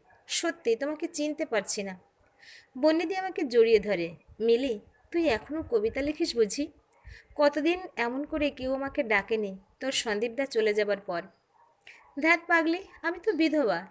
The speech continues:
এত শাস্তি নেই। অবশ্য শাশুড়ি কাজল পরা পছন্দ করতেন না বলে ওই শখটুকু কবেই ছেড়ে দিয়েছিলাম। মাঝে মাঝে তোর সন্দীপদা বললে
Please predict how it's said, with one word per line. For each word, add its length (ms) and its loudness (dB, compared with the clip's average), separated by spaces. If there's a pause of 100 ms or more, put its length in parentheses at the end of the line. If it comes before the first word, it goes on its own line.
(140)
এত 200 -4
শাস্তি 460 -2
নেই। 260 -4 (680)
অবশ্য 380 2
শাশুড়ি 420 0
কাজল 340 2
পরা 200 2
পছন্দ 440 -2
করতেন 320 0
না 140 2
বলে 340 2 (420)
ওই 100 2
শখটুকু 600 -2
কবেই 320 0
ছেড়ে 240 0
দিয়েছিলাম। 640 -4 (540)
মাঝে 300 6
মাঝে 220 -4
তোর 140 -6
সন্দীপদা 560 0
বললে 400 4